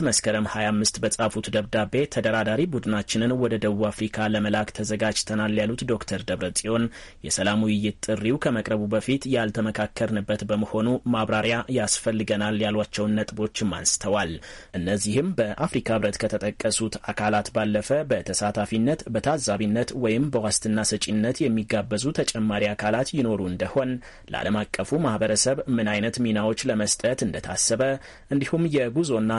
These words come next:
የደህንነት ዝግጅቶችን የመሳሰሉ ለድርድር ቡድናችን የሚደረጉ ያሏቸውን አቅርቦቶች የተመለከቱ ናቸው። የሰላም ንግግር እንዲጀመር ባለፈው ቅዳሜ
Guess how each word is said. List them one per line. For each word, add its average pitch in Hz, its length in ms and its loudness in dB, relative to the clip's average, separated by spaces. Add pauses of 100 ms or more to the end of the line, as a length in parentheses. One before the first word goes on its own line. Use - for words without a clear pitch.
(100)
የደህንነት 110 500 2
ዝግጅቶችን 107 760 0
የመሳሰሉ 107 600 2 (200)
ለድርድር 110 600 0
ቡድናችን 107 640 -2
የሚደረጉ 107 800 0
ያሏቸውን 104 600 0 (100)
አቅርቦቶች 101 480 -4 (320)
የተመለከቱ 92 760 -4
ናቸው። 101 400 0 (440)
የሰላም 110 400 2
ንግግር 107 380 0
እንዲጀመር 110 640 2
ባለፈው 110 480 0
ቅዳሜ 110 320 0